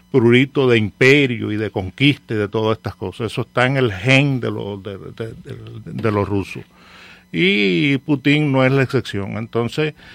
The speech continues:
sí, yo creo que ellos están jugando una carta muy peligrosa porque van a obligar a los Estados Unidos, como te decía, y yo quiero ser puntual en esto, van a obligar a, a los Estados Unidos a tomar acciones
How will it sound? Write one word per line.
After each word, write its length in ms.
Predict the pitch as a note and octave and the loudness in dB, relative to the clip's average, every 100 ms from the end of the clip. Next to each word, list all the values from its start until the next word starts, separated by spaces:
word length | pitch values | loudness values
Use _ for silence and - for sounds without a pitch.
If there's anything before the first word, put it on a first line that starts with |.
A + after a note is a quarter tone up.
| - | -20
sí, 240 | - - | -16 -10
yo 160 | A#2+ C#3+ | -6 -2
creo 320 | D3+ D#3+ E3+ | 2 2 2
que 140 | - C#3+ | 2 2
ellos 180 | D#3 | 2
están 460 | D3+ D3 C#3+ D3 D3 | 0 -2 -4 -2 -4
jugando 420 | C3 C3 C#3 D3 | -4 -2 0 -2
una 180 | C#3 C3 | -2 0
carta 300 | C3 C3 C3+ | 0 0 0
muy 160 | B2 B2+ | -2 -2
peligrosa 580 | C#3 B2+ A#2+ A#2+ - C3 | -2 0 0 0 -4 -8
porque 420 | B2 G#2 - G#2 | -8 -8 -4 0
van 220 | G#2+ A#2 | 0 2
a 60 | B2+ | 2
obligar 420 | C3+ B2 C#3+ C#3+ | 2 6 8 8
a 40 | |
los 140 | C3 A#2 | 4 0
Estados 400 | - B2 C3 C3+ | 0 0 0 0
Unidos, 340 | B2 C#3 B2+ | -2 0 0
como 220 | A2+ G#2 | -2 -6
te 80 | C3 | -2
decía, 480 | B2 B2+ B2+ C3+ D3+ _ - - - | -2 0 -2 -4 -4 _ -20 -20 -10
y 120 | A2+ | -2
yo 140 | B2+ | 0
quiero 180 | A#2+ C#3 | 2 0
ser 180 | B2 C#3+ | 2 -2
puntual 420 | - A#2+ C#3 C3+ | -2 -2 2 2
en 140 | B2 B2+ | 2 -2
esto, 260 | C#3 A#2+ | -2 -2
van 140 | A#2 B2 | -2 0
a 60 | |
obligar 420 | C#3 C3+ B2+ C#3 | 0 2 4 4
a, 380 | C3 A#2 - F#2+ G#2+ | 0 -4 -10 -12 -12
a 60 | |
los 220 | G#2 G#2+ A2+ | -12 -10 -10
Estados 400 | - B2+ C#3 C#3 | -4 -2 -2 -4
Unidos 340 | C3 C#3 C#3 | -4 -2 -2
a 20 | |
tomar 300 | B2 B2 B2+ | -2 -2 -2
acciones 480 | B2 - A2+ A#2+ | -4 -4 -4 -2